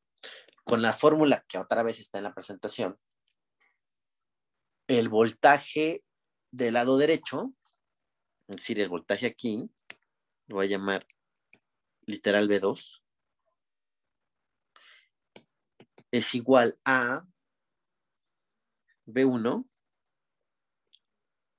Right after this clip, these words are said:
que este, este va a ser V uno, ¿eh?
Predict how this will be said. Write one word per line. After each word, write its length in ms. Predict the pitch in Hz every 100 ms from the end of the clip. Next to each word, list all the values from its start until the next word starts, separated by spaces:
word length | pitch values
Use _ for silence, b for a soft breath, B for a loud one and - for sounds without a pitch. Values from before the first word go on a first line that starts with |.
| _ _ _ _ _ _ _ _ _ _ _ _ _ _ _
que 80 | 104
este, 200 | - 101
este 160 | -
va 80 | 110
a 20 |
ser 160 | - 104
V 120 | 95
uno, 300 | 82 80 90
¿eh? 100 | 190